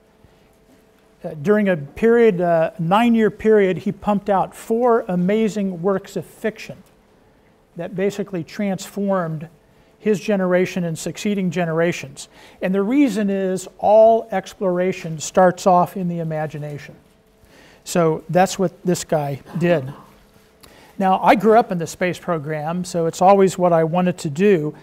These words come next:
Astronomy was my first love, but quite frankly, it was the rescue of Apollo thirteen that changed my life. How many people have seen Apollo thirteen? Everybody, right?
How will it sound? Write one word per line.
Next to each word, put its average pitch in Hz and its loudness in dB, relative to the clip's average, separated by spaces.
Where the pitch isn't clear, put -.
Astronomy 196 -2
was 175 -8
my 170 -6
first 190 -4
love, 170 0
but 180 -4
quite 208 4
frankly, 220 0
it 180 -4
was 180 -4
the 180 -6
rescue 185 0
of 170 -2
Apollo 185 2
thirteen 185 -2
that 151 -6
changed 180 -2
my 160 0
life. 151 2
How 208 -4
many 208 -2
people 208 -6
have 160 -8
seen 190 -6
Apollo 170 -4
thirteen? 156 -10
Everybody, 170 2
right? 180 -4